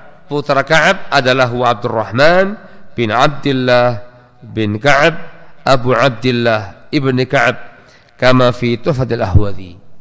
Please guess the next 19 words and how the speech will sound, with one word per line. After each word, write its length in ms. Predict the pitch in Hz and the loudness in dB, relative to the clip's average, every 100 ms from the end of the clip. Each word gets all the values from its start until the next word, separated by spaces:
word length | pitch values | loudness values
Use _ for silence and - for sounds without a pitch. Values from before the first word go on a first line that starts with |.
| - - | -20 -14
Intaha. 480 | 113 101 95 - - _ _ _ _ _ _ _ _ _ _ _ - - - - - | -14 -14 -18 -20 -20 _ _ _ _ _ _ _ _ _ _ _ -20 -20 -20 -20 -4
Al 240 | 123 143 | 0 0
hadits 400 | 131 139 143 156 | 2 0 2 0
lahu 240 | 151 151 156 | 2 2 2
syawahid 560 | - 147 156 151 151 | 0 2 4 4 0
minha. 560 | 151 160 147 104 90 82 - - - - - - - - - | 4 4 4 0 -4 -14 -20 -20 -20 -20 -18 -18 -18 -16 -10
Ini 160 | 120 | -6
hadis 240 | 113 107 131 | -4 -2 -2
punya 240 | 139 139 | 0 0
penguat-penguat. 880 | 147 143 151 151 139 151 156 165 131 - - - - 120 | 2 0 2 2 2 0 2 4 4 0 -6 -14 -18 0
Di 160 | 127 | 4
antaranya 560 | 135 131 143 147 143 139 | 6 6 4 4 2 2
adalah 240 | 139 143 | 2 2
yang 80 | 147 | 2
pertama, 720 | 139 131 156 156 120 101 - - - - - - - | 0 2 4 4 2 -4 -16 -20 -20 -20 -20 -20 -6
hadis 480 | 120 123 127 156 139 | -2 0 0 0 0
Asim 560 | 127 156 160 160 147 | 4 4 6 2 0
bin 160 | 147 151 | 0 0
Adi, 400 | 135 165 139 107 | 2 2 0 -6